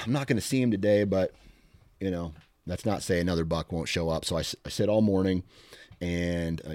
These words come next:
you know, uh, I believe that morning, uh, one of the other four-year-olds that had already passed within the first two days came by, passed him again. Uh, there's a really good three-year-old eight-pointer there that he's probably, like, a hundred forty inch.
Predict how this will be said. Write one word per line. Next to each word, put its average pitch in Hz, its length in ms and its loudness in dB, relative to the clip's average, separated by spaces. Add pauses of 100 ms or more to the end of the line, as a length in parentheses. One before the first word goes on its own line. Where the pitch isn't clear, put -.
you 101 80 -4
know, 82 260 -4 (100)
uh, 80 240 -4
I - 80 -6
believe 85 420 -2
that 87 180 -6
morning, 85 560 -4 (120)
uh, 80 40 -12
one 87 180 -4
of 85 80 -4
the 82 140 -2
other 80 180 -4
four-year-olds 82 540 -2
that 76 120 -4
had 76 80 -4
already 80 280 -4
passed 80 500 -6 (100)
within 80 200 -4
the 76 40 -6
first 78 280 -6
two 82 120 -6
days 78 280 -4
came 78 200 -6
by, 76 240 -4
passed 82 380 -6
him 80 80 -4
again. 78 440 -6 (380)
Uh, 71 60 -10
there's 80 180 -4
a 80 60 -2
really 92 400 2
good 92 540 0 (260)
three-year-old 92 680 0
eight-pointer 95 520 0
there 98 340 4 (300)
that 71 140 -8
he's 92 200 -6
probably, 90 320 -2
like, 82 160 -4
a - 60 -8
hundred 82 420 -4
forty 78 420 -2
inch. 78 320 -6